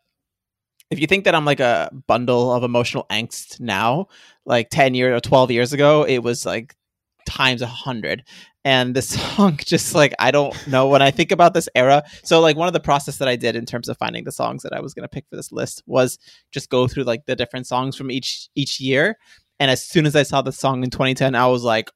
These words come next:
"Oh my God, that song." And it just brought me back. And it, it's, <laughs> it's just so embarrassing to say. But here we are, um, twenty ten. Uh, it is Impossible by Chantel.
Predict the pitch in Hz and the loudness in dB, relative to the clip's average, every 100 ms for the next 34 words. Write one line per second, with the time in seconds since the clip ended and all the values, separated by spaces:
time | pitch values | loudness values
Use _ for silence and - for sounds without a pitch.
0 | - 156 156 127 113 110 113 110 120 117 | 6 10 10 6 0 2 2 4 2 2
1 | 120 - - - 117 113 104 127 _ - | 2 -2 -2 0 2 0 -4 -12 _ -20
2 | - _ 139 131 123 120 117 123 117 123 | -20 _ 0 4 4 2 0 0 0 -2
3 | 120 - - 135 92 123 117 107 113 - | -2 -4 -2 0 0 0 2 2 0 -8
4 | - 123 113 113 113 110 - 120 - - | -4 0 2 0 -4 -12 -4 -4 -4 -10
5 | _ _ _ _ _ _ _ - 147 - | _ _ _ _ _ _ _ 2 2 2
6 | - - - - - - - - 147 127 | -2 -2 -6 -12 -8 -6 -4 0 0 2
7 | 117 120 135 139 - 123 131 247 - _ | 0 0 -2 -6 -2 -4 0 2 2 _
8 | - - - - - - 208 233 180 104 | -18 -18 -20 -20 -14 2 6 8 8 6
9 | - 139 147 143 151 180 170 175 135 113 | 4 6 6 4 0 -2 0 0 0 -4
10 | - - 120 120 117 - 113 127 - 131 | -10 0 2 4 2 0 -4 -4 -2 0
11 | 131 131 123 - _ _ - 156 156 - | 2 2 -2 -10 _ _ -6 -4 -4 -2
12 | - - 135 107 120 110 117 - 131 120 | -2 -2 -6 -4 -4 -2 -2 -2 -2 -2
13 | 135 135 120 - - | -4 -6 -6 -8 -14